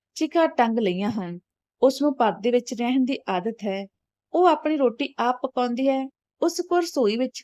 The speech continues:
ਕੰਮ ਆਉਣ ਵਾਲਾ ਸਾਰਾ ਸਮਾਨ ਹੈ। ਸਾਰੇ ਭਾਂਡੇ ਹਨ, ਕੱਚ ਦੇ ਗਿਲਾਸ ਹਨ, ਟੀ ਸੈੱਟ ਹੈ। ਸਾਰਾ ਕੰਮ ਉਹ ਬੱਤੀਆਂ ਵਾਲੇ ਸਟੋਵ ਤੇ ਕਰਦੀ ਹੈ। ਸਿਲਾਈ ਸੈਂਟਰ ਵਿੱਚ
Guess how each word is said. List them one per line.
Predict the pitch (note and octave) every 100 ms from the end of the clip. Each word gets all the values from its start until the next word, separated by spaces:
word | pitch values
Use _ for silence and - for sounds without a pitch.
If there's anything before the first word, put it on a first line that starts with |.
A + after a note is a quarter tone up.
| -
ਕੰਮ | C#4+ D4+
ਆਉਣ | D#4 B3 A3
ਵਾਲਾ | G#3 G3+
ਸਾਰਾ | D#4 - D4 D4
ਸਮਾਨ | C#4+ C4+ G#3+ F3+ G3
ਹੈ। | G#3 F3+ _ _ _ _ _
ਸਾਰੇ | - D4 C#4 C#4+
ਭਾਂਡੇ | C#4 A3 G3+ A3+
ਹਨ, | A3+ A#3 - _ _ _
ਕੱਚ | B3+ C4
ਦੇ | B3+ A#3
ਗਿਲਾਸ | A3+ G#3+ G3+ A3+ A#3
ਹਨ, | A3 A3
ਟੀ | B3+ C4
ਸੈੱਟ | B3+ G#3+ F#3 F#3+
ਹੈ। | G3 G#3
ਸਾਰਾ | - - E4 D#4 D#4
ਕੰਮ | D4+ B3 A#3+ -
ਉਹ | C4+
ਬੱਤੀਆਂ | B3 B3 C4 C#4
ਵਾਲੇ | A3+ A3
ਸਟੋਵ | - A3+ A3
ਤੇ | - A3+
ਕਰਦੀ | G#3 D#3+ E3+ G3+
ਹੈ। | F3+ F3 _ _ _ _ _
ਸਿਲਾਈ | - C4+ A#3 C4
ਸੈਂਟਰ | C4 A3+ G#3 G#3+
ਵਿੱਚ | G#3+ G#3 G#3